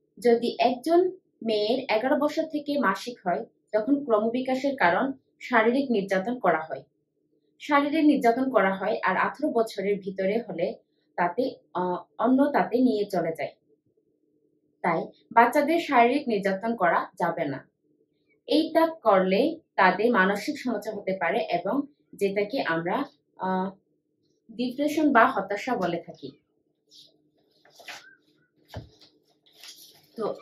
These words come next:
আমরা সবসময় বাচ্চাদেরকে বিভিন্নভাবে নির্যাতন করে থাকি। আমরা সেটা না করে তাদেরকে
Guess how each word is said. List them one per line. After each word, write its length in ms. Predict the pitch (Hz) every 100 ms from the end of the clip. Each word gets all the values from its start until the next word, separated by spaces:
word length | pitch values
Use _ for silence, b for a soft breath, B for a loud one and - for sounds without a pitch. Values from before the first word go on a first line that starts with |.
| -
আমরা 400 | 277 285 277 277
সবসময় 760 | 285 302 - 302 277 262 269 269 - _ 240
বাচ্চাদেরকে 560 | 269 285 269 277 294
বিভিন্নভাবে 560 | 240 269 320 262 226 226
নির্যাতন 440 | 214 196 226 220
করে 200 | 208 180
থাকি। 360 | 180 165 - 131 _ _ _ -
আমরা 560 | 196 202 196 190 190 - _
সেটা 300 | - 311 330
না 160 | 285 226
করে 300 | 226 214 214
তাদেরকে 720 | 202 190 208 208 202 196